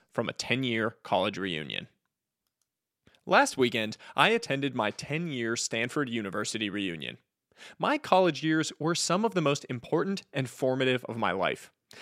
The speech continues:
I arrived on campus in two thousand nine as an eighteen-year-old with the arrogance of someone who had yet to take a real punch to the face. I graduated in twenty thirteen as a twenty-two-year-old with the humility of someone who had recovered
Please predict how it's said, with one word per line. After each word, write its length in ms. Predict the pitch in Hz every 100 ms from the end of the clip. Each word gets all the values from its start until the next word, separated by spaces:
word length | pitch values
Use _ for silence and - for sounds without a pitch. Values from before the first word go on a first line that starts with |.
| - -
I 80 |
arrived 320 | 190 226 277 254
on 120 | 233
campus 380 | - 175 175 -
in 80 |
two 140 | 127 160
thousand 300 | 165 151 143
nine 320 | 131 151 160
as 180 | - 135
an 100 | 139
eighteen-year-old 800 | - 208 - 185 180 185 190 175
with 180 | - 156
the 180 | - - -
arrogance 520 | 185 220 226 233 -
of 120 | -
someone 420 | - 156 156 160
who 160 | 156 135
had 120 | 120
yet 240 | 117 139 -
to 80 |
take 300 | 139 117 123 -
a 60 |
real 300 | 110 101 117
punch 400 | 110 - 104 -
to 80 | -
the 80 | -
face. 400 | - 87 - - _ _ _ - - -
I 100 | 147
graduated 640 | 143 156 180 190 190 185
in 140 | 175
twenty 240 | 147 151 151
thirteen 580 | 160 151 165 170 196 185
as 160 | - 165
a 60 | 175
twenty-two-year-old 840 | - 196 190 214 190 113 76 143 - -
with 160 | 151
the 80 | -
humility 680 | 135 151 156 220 240 82 80
of 120 | 123
someone 280 | - 131 127
who 120 | 117
had 100 | 131
recovered 560 | 117 120 - 214 117 85